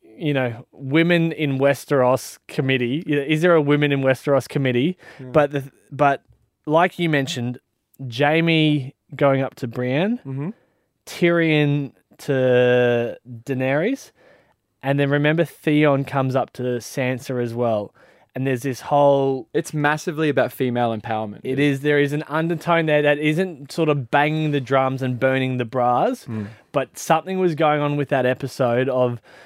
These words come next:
Speaker 1: Theon going like, "I, I need to serve you, Sansa."
Speaker 2: Yeah.
Speaker 1: Mm, not really. You're, you're there because you're not feeling guilt towards Sansa. He's
Speaker 2: Mm-hmm.
Speaker 1: feeling guilt towards Ned.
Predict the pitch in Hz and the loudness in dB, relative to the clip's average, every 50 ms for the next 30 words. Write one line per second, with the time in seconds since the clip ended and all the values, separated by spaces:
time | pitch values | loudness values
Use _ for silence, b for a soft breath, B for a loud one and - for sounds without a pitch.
0 | B B B - 123 - - 165 156 156 151 151 147 143 143 139 139 139 139 139 | B B B -18 -10 -4 0 0 2 2 2 2 2 4 4 2 2 2 0 2
1 | 127 127 127 _ - - 143 151 - - 139 135 139 143 147 151 147 135 143 135 | 0 0 -2 _ -8 -6 -6 -4 -4 -2 -4 -2 0 0 0 0 0 -2 -4 -8
2 | - - 147 139 131 127 123 123 131 143 147 - - 156 156 160 156 - 202 214 | -4 -2 0 2 2 0 0 0 0 0 0 0 0 0 0 0 0 2 2 2
3 | 139 139 - 175 170 170 160 113 107 - 165 160 196 180 - 143 143 151 165 156 | 4 2 2 2 2 0 -2 -4 -8 -6 -4 -2 -2 -2 -2 0 0 2 4 4
4 | 135 135 160 208 240 - - 156 156 151 151 151 - 151 151 156 151 147 170 175 | 4 4 4 2 2 0 -4 -4 -2 0 0 -2 -2 -2 -2 -2 0 2 4 4
5 | 180 170 175 165 - - 160 151 143 139 - - - 160 156 156 180 165 - - | 4 4 2 0 2 2 2 2 2 0 -4 -8 -6 -2 -2 -2 -2 -2 -4 -4
6 | 185 175 160 143 135 151 147 156 151 - - 139 139 131 123 - - 143 127 127 | -4 -2 -2 -2 0 0 0 0 -2 -4 -4 -2 -2 -2 -2 -6 -6 -4 -2 -2
7 | 131 123 - 131 131 143 135 131 202 208 214 220 190 143 127 151 147 147 - - | -2 -4 -6 -6 -6 -4 -2 0 0 2 2 2 -2 0 0 0 0 0 -2 -6
8 | - 135 139 135 127 - - 117 117 117 120 120 110 98 98 | -4 -2 -2 -2 -2 -4 -8 -6 -4 -4 -2 -2 -4 -4 -6